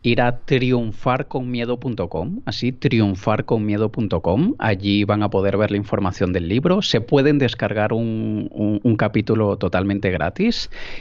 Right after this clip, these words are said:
y, y luego pueden decidir si, si lo quieren comprar. Lo pueden comprar en Amazon, eh, eh, o inclusive ahí mismo desde triunfar con miedo punto com. Y, mm, también lo importante es que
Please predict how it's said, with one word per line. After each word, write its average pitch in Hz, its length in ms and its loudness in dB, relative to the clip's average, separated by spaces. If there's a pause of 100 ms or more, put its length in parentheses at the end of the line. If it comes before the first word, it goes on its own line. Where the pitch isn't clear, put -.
(100)
y, 90 680 2
y 101 120 2
luego 92 720 4 (500)
pueden 101 360 4
decidir 95 460 2
si, 90 540 -2 (200)
si - 200 -4
lo 82 140 0
quieren 92 240 0
comprar. 90 400 2
Lo 202 100 4
pueden 95 180 -2
comprar 92 280 -4
en 85 100 -2
Amazon, 165 540 0
eh, 85 200 -10
eh, 87 300 -10
o 95 160 -4
inclusive 95 420 0
ahí 101 300 2
mismo 104 380 0
desde 101 300 0
triunfar 95 420 -2
con 98 140 0
miedo 98 260 2
punto 95 240 -2
com. 202 200 2 (460)
Y, 98 420 6
mm, 90 240 0 (520)
también 107 680 2
lo 120 200 4
importante 101 880 0
es - 160 -6
que 113 360 0